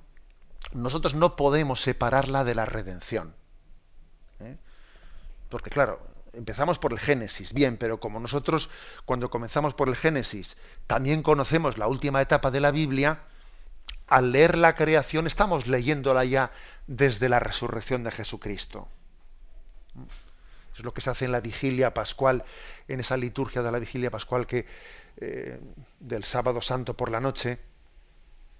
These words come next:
en la que al mismo tiempo que se comienza leyendo la, eh, la creación del mundo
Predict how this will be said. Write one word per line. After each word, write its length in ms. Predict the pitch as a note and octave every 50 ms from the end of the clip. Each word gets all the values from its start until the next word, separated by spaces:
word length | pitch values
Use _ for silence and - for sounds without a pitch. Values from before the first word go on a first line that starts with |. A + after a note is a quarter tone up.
| - - - -
en 80 | D3 C3
la 140 | B2 A#2+ -
que 80 | C3
al 80 | B2 A#2+
mismo 240 | C#3 C3+ C3 C3+ -
tiempo 280 | - C#3 C3 A#2+ C#3
que 100 | B2+ B2+
se 460 | - - B2+ B2+ C3 - D3+ C#3+ - - -
comienza 480 | - B2 A#2+ B2 C#3 D#3 C#3 - - A#2+
leyendo 440 | B2+ B2+ B2 C#3+ C#3+ C#3 C3 B2 A#2+
la, 180 | A#2 G#2+ - - - - - - - - - - - - - - - - - - - - - - -
eh, 400 | - - C#3 A#2+ A#2 A#2 A#2 A#2+ B2+
la 160 | B2 A#2 -
creación 460 | - B2 A#2+ A2 - - C#3 C#3+ C3+
del 120 | C3 C3
mundo 600 | C3+ D3+ D#3+ D#3 C#3+ B2+ A#2+ B2+ D3+ E3 - -